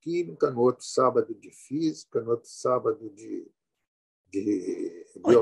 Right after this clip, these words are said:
Speaker 2: interessante.
Speaker 1: É. E aqui,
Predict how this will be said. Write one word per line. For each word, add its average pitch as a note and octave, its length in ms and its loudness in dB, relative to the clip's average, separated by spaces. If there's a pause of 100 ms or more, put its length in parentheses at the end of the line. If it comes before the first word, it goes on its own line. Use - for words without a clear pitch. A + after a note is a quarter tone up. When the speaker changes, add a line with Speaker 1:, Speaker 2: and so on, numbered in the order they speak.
Speaker 2:
interessante. D3+ 720 4 (500)
Speaker 1:
É. D3 340 6 (840)
E G3 440 2
aqui, E3+ 720 -4